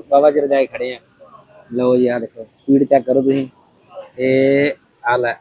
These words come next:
ਹੁਣ ਸਮੋਸਾ ਸੀ ਨਾ ਦੋ ਸੌ, ਤੁਹਾਡੇ ਵਹਿੰਦਿਆਂ ਵਹਿੰਦਿਆਂ ਨੇੜੇ ਲੱਗ ਜਾਣਾ। ਵੇਖਿਆ ਇਹ ਆ ਗਿਆ, ਆ ਗਿਆ। ਆ ਤਿੰਨ ਚਾਰ ਤਾਂ ਬਾਈ ਨੇ ਵਹਿੰਦਿਆਂ ਵਹਿੰਦਿਆਂ ਪਾ ਵੀ ਦਿੱਤੇ ਨੇ ਸਮੋਸੇ। ਲਓ ਜੀ ਸਭ ਤੋਂ ਵੱਡੀ ਚੀਜ਼ ਹੁੰਦੀ ਹੈ ਸਫਾਈ ਦੀ।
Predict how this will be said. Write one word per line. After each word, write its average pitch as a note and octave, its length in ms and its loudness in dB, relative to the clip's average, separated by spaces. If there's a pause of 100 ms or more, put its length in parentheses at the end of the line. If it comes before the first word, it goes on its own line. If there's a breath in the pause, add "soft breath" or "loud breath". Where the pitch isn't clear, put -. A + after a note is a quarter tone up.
(120)
ਹੁਣ E3+ 100 2
ਸਮੋਸਾ E3+ 440 6
ਸੀ G3 80 2
ਨਾ A3+ 100 6
ਦੋ F3+ 180 8
ਸੌ, F3+ 200 4
ਤੁਹਾਡੇ - 600 0
ਵਹਿੰਦਿਆਂ E3 340 6
ਵਹਿੰਦਿਆਂ F3 220 6
ਨੇੜੇ D#3 180 6
ਲੱਗ C#3+ 140 8
ਜਾਣਾ। B2 220 2
ਵੇਖਿਆ B2+ 240 2
ਇਹ C3+ 260 8
ਆ C3 120 8
ਗਿਆ, A2+ 240 0 (180)
ਆ A#2+ 160 2
ਗਿਆ। A2 200 -4 (560)
ਆ C#3 100 0 (180)
ਤਿੰਨ D#3 180 2
ਚਾਰ D#3 220 2
ਤਾਂ D#3 120 -2
ਬਾਈ D3+ 160 0
ਨੇ D#3 120 0
ਵਹਿੰਦਿਆਂ D#3 280 4
ਵਹਿੰਦਿਆਂ D#3 200 6
ਪਾ C#3 260 8
ਵੀ C3+ 100 4
ਦਿੱਤੇ A#2+ 220 -6
ਨੇ A#2+ 120 -2
ਸਮੋਸੇ। A2+ 420 -12 (520)
ਲਓ D#3 180 8
ਜੀ G3 160 2 (160)
ਸਭ - 280 2
ਤੋਂ A#3 80 10
ਵੱਡੀ F#3 240 6
ਚੀਜ਼ F#3 160 2
ਹੁੰਦੀ F3+ 320 8
ਹੈ G#3 160 12 (640)
ਸਫਾਈ D3 340 6
ਦੀ। B2+ 180 0